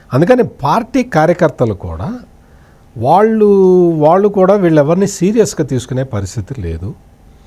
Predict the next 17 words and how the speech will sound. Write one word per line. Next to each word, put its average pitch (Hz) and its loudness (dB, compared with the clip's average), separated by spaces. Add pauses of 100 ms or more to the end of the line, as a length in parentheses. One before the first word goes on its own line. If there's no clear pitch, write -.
(380)
సీరియస్గా 180 0
ఎవరూ 160 2
తీసుకోవట్లేదు. 113 -4 (100)
అసలు 180 2
పార్టీనే 220 0
ఎవరూ 196 4
సీరియస్గా 175 0
తీసుకునే 160 0
పరిస్థితి 147 0
లేనప్పుడు 113 0 (800)
ఇంకా 147 0
రాజ్యసభ 139 0
సభ్యులందరూ 127 0 (440)
జగన్మోహన్ 120 0
రెడ్డి 107 -2
గ్రిప్లో 113 0
ఉంటారు 113 -2